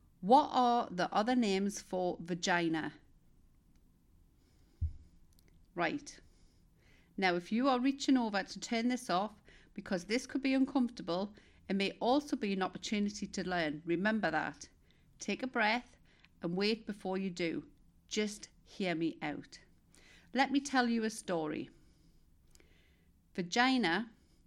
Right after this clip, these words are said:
was the first word that I said as I stood on the stage at Manchester United Football Club. It was the start of my public journey as a menopause coach and expert. Now, being the last speaker after a two-day conference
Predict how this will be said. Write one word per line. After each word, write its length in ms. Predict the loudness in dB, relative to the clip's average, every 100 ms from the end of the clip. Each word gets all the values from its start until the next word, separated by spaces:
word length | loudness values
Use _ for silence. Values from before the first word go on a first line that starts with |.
| _ -8
was 140 | -6
the 120 | -8
first 560 | -6 0 2 0 -4 -4
word 380 | 0 0 -2 -6 -20 -20 -8
that 140 | 0
I 180 | 2 2
said 500 | -4 -2 0 0 -4 -16 -20 _ _
as 100 | -6
I 140 | -4 -4
stood 400 | -6 -4 0 4
on 80 | 4
the 100 | 4
stage 420 | -2 -2 -2 -4
at 100 | -4
Manchester 520 | -2 -2 -4 -6 -4
United 440 | -2 -2 -2 -4 -8
Football 420 | -10 -8 -4 -4 -4
Club. 360 | -6 -8 -8 -16 -20 -20 -20 -16 -6
It 120 | -4
was 140 | -2
the 80 | -4
start 420 | -8 2 4 4
of 140 | 2 2
my 180 | 2 0
public 460 | -4 -4 -4 -6
journey 360 | -4 -2 -2 -4
as 120 | -4 -4
a 60 |
menopause 580 | -2 -2 -2 -6 -8 -8
coach 400 | -10 -6 -6 -6 -10
and 140 | -8 -6
expert. 680 | -6 -8 -10 -6 -6 -8 -16 -20 -20 _ -20 -20 -20 -20 _ _ _ 0
Now, 160 | 0
being 260 | 2 4 4
the 80 | 6
last 340 | 4 2 -8
speaker 540 | -4 -4 0 0 0 -4 -8
after 320 | -10 -6 -6
a 40 | -6
two-day 480 | -2 0 0 -2
conference 760 | -4 -4 -2 -2 -2 -4 -4